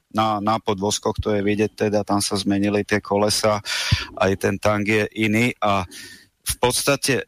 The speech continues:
bližší T šesťdesiat štvorke je T osemdesiatka, ktorej vývoj vlastne pokračoval na základe T šesťdesiat štvorky v Leningrade a vlastne tam sa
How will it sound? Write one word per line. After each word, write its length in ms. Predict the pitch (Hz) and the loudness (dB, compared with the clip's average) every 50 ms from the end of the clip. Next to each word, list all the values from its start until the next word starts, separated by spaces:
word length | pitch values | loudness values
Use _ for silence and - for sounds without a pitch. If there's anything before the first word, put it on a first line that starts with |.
| - | -6
bližší 720 | 107 95 92 110 113 139 156 - - - - 160 139 117 - | -4 -2 0 2 2 2 2 0 0 -2 0 0 -2 -2 0
T 160 | - 123 123 | 0 0 0
šesťdesiat 560 | - - 131 120 120 135 131 - - 139 123 | 0 -2 -2 0 0 0 0 2 0 0 0
štvorke 480 | - - - 117 120 123 123 - - 143 135 | 0 -2 0 0 0 0 0 -2 0 0 0
je 40 | 127 - | 0 0
T 80 | - 135 135 - - | 0 0 0 0 -2
osemdesiatka, 1040 | 107 - - - 110 101 101 107 107 104 - - 113 110 - - - 113 117 123 | -2 -2 0 0 0 0 2 0 0 0 0 0 0 -2 -2 -2 0 0 0 0
ktorej 480 | - - - 117 110 107 113 110 107 101 | -2 -4 -2 0 2 2 2 2 2 0
vývoj 320 | 110 110 113 110 117 113 | 0 0 2 2 2 2
vlastne 560 | 107 107 110 110 - - 120 117 117 113 110 - | 2 2 0 0 0 0 0 2 2 2 0 -2
pokračoval 1040 | - 110 104 - - - 110 - - - 120 113 107 113 113 110 110 110 107 104 | -2 -4 -4 -2 0 -2 0 0 0 0 0 2 2 2 2 2 2 0 0 0
na 80 | 110 110 | 0 0
základe 400 | 107 110 107 - 113 110 107 - | 0 0 -2 0 0 -2 -2 -2
T 80 | - 107 | -2 -2
šesťdesiat 560 | - - 113 107 113 113 - - 117 107 - | -2 0 0 0 0 0 2 2 0 0 0
štvorky 400 | - - 117 117 117 - 123 107 | 0 0 0 0 0 0 -2 0
v 80 | 101 | 2
Leningrade 800 | 98 98 98 101 101 101 101 101 104 104 104 98 107 123 143 170 - _ _ - - - - - - - - | 2 2 2 2 0 0 2 2 0 0 0 2 2 0 0 -2 -4 _ _ -20 -20 -20 -20 -20 -20 -10 -4
a 400 | - 104 101 98 104 101 98 - _ _ _ | 0 2 2 2 2 0 -2 -4 _ _ _
vlastne 480 | - 101 101 107 110 107 - - 110 107 | -8 -4 -2 0 0 0 0 -2 -2 0
tam 240 | - 110 107 107 101 | 0 0 0 0 0
sa 320 | - - 110 107 101 98 | -2 0 0 0 0 -2